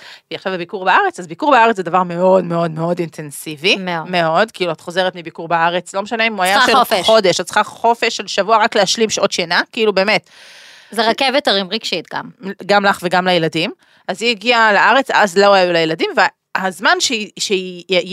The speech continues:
Speaker 1: ידעה לפגוש אותי, היה זמן מאוד, מאוד ספציפי, שלי כאימא עם שתי תינוקות לא התאים, ואני מאוד, מאוד כעסתי עליה, מהזווית שאני הייתי אז, שכאילו, היא לא עושה מאמץ לראות אותי.
Speaker 2: כן.
Speaker 1: ואחר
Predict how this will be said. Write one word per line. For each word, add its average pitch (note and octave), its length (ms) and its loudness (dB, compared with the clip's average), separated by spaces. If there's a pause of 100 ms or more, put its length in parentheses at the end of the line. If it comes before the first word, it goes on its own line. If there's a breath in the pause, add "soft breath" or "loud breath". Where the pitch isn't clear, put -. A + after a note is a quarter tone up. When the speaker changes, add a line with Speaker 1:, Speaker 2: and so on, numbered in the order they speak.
(140)
Speaker 1:
ידעה A#3+ 280 2
לפגוש G3 540 2
אותי, E4+ 320 0
היה A3 200 2
זמן A#3 280 0
מאוד, A3 200 0
מאוד G#3+ 200 -4
ספציפי, G4 420 -6
שלי B3+ 340 -4
כאימא B3+ 320 -2
עם A3 80 -2
שתי A#3 180 -4
תינוקות G#3+ 460 -2 (320 loud breath)
לא A3+ 200 4
התאים, G#3+ 420 -2 (120)
ואני G3+ 260 0
מאוד, G4+ 380 0
מאוד F#4+ 200 0
כעסתי - 640 -2
עליה, E3+ 240 0
מהזווית F3+ 420 -4
שאני B3+ 180 -4
הייתי A#3+ 280 -6
אז, B4 300 -2 (340 soft breath)
שכאילו, A#3+ 420 0
היא A3+ 80 0
לא A#3+ 120 6
עושה C#4 220 2
מאמץ A#3 600 0
לראות G3 380 2
אותי. - 200 -18 (220)
Speaker 2:
כן. - 160 -18 (640 loud breath)
Speaker 1:
ואחר F3+ 320 2